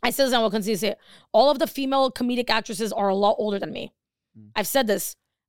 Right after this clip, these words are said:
Speaker 1: I am going to be the greatest female comedic actress of my generation. I'm gonna book a good comedy movie. I know it. I know it.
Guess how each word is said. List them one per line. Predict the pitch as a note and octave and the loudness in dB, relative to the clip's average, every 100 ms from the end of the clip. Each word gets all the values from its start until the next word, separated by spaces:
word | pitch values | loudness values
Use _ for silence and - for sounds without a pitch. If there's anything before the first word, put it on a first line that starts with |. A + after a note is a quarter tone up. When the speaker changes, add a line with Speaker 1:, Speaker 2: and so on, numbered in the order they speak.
| - | -4
Speaker 1:
I | A#3 | 0
am | C#4+ C4+ | 0 2
going | C4+ C4 | 0 0
to | |
be | G3+ A#3 A3+ G#3 - | -2 -2 -2 -6 -6
the | G#3+ | -4
greatest | G3+ A3+ A3+ - G3+ | 0 2 0 -4 -6
female | A#3+ A3 G#3 | -4 -2 -2
comedic | - G#3+ G#3 | 0 -2 0
actress | G3+ F#3 F3+ | -2 -4 -8
of | F3+ | -6
my | F#3 | -6
generation. | F#3+ G3 E3 G#3 G3 - - - | -6 -8 -10 -10 -16 -18 -8 -2
I'm | C#4 | 0
gonna | F4+ A#3+ | 0 2
book | C#4+ D4+ - | 2 2 0
a | |
good | G3 B3 C4+ | 0 2 2
comedy | - A3 G3+ | 0 -2 -2
movie. | F#3 - - _ _ - | -4 -10 -16 _ _ 0
I | |
know | E4 D#4 | 2 2
it. | - _ _ - | 0 _ _ -4
I | B3 | 0
know | E4 | 4
it. | C#4+ | 2